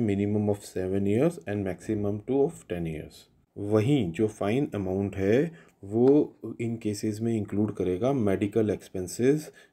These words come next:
जैसे कि प्लास्टिक सर्जरी, फेस रिकंस्ट्रक्शन। नेक्स्ट इंपॉर्टेंट चेंज है कि जो category of persons जिनको कि, अ, एग्रेवेटेड पनिशमेंट के लिए लायबल पाया जा सकता है उसमें इंक्लूड किया गया है कॉन्ट्रैक्चुअल एम्प्लॉइज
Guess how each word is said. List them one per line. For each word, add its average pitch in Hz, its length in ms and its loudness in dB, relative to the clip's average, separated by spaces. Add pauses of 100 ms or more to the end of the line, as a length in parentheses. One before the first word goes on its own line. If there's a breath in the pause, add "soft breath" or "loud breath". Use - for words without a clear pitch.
(100)
जैसे 98 320 -4
कि 107 180 -4
प्लास्टिक 98 520 -4
सर्जरी, 98 500 2
फेस 101 360 -2
रिकंस्ट्रक्शन। 98 920 -4 (720 loud breath)
नेक्स्ट 120 300 -4
इंपॉर्टेंट 113 440 2
चेंज 101 240 0
है 107 200 2
कि 143 140 -4
जो 127 280 -2
category 117 460 0
of 135 100 4 (180)
persons 120 380 -4 (180)
जिनको 110 380 -4
कि, 131 340 -2 (320 loud breath)
अ, 107 380 0
एग्रेवेटेड 110 580 2
पनिशमेंट 107 480 -4
के 110 120 -8
लिए 110 120 0
लायबल 98 340 2
पाया 95 280 -2
जा 90 140 0
सकता 87 460 -6
है 120 180 2
उसमें - 380 -4
इंक्लूड 98 420 -6
किया 92 280 -6
गया 92 220 -4
है 110 120 2
कॉन्ट्रैक्चुअल 95 720 -4
एम्प्लॉइज 104 560 0